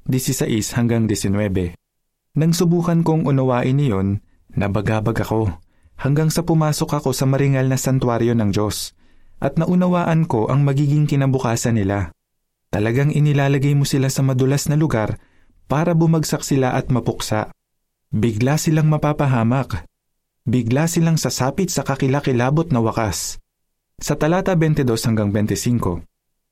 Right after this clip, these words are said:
"Wala akong unawa at hindi ako makaintindi.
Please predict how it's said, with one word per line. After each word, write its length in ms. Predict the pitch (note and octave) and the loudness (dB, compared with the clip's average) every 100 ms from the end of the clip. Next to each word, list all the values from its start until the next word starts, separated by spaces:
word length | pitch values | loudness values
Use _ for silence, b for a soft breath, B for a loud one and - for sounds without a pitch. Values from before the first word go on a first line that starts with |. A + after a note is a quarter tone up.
| _ | _
"Wala 340 | - A2 C3+ D3+ | -2 0 0 0
akong 180 | E3 D#3+ | 0 2
unawa 560 | D3+ C#3+ A#2 B2+ C#3 | 2 2 2 0 0
at 180 | - C#3+ F3 | -2 -2 0
hindi 240 | E3 E3+ | 2 2
ako 160 | E3+ E3+ | 0 2
makaintindi. 880 | D#3+ D3+ D3 C#3 B2 A2+ A#2+ C3+ | 2 2 0 0 2 0 2 0